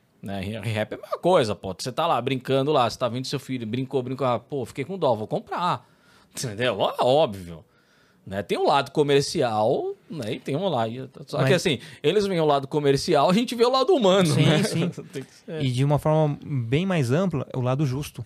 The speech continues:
Speaker 1: O lado justo.
Speaker 2: Né?
Speaker 1: É.
Speaker 2: E tá tudo bem eu pagar por a-, por aquilo. E tá tudo bem também essa empresa dar, proporcionar essa
Speaker 1: É.
Speaker 2: experiência, né? E uma coisa que eu falo, né? A questão da acessibilidade de uma forma mais ampla,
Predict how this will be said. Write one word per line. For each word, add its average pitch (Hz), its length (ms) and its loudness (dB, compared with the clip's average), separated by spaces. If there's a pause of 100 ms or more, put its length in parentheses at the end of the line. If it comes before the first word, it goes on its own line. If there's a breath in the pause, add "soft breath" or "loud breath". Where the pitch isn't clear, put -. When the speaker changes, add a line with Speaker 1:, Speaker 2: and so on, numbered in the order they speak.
Speaker 1:
O - 80 -12
lado 113 200 -2
justo. 196 360 -6
Speaker 2:
Né? 123 280 -2 (140)
Speaker 1:
É. 117 340 0
Speaker 2:
E 127 100 -2
tá 139 160 0
tudo 135 220 0
bem 165 160 2
eu 220 80 0
pagar 127 300 0
por - 140 2
a-, 117 120 2
por - 260 -4
aquilo. 117 400 0
E 131 100 -4
tá 110 140 -6
tudo 123 240 -4
bem 127 220 -2
também 180 240 -4
essa 175 160 -6
empresa 156 380 -4
dar, 151 320 -4 (140)
proporcionar 123 640 -2
essa 113 160 -4
Speaker 1:
É. - 20 -4
Speaker 2:
experiência, - 600 0 (220)
né? 101 240 -6 (380 soft breath)
E 117 60 -4
uma 120 120 0
coisa 123 200 -2
que 123 60 -4
eu 120 80 -2
falo, 113 300 0
né? 113 200 -4 (500 loud breath)
A 110 100 -2
questão 117 360 -4
da 117 80 0
acessibilidade 113 720 -4
de 127 60 -6
uma 180 120 -4
forma 170 220 -2
mais 156 260 0
ampla, 113 340 0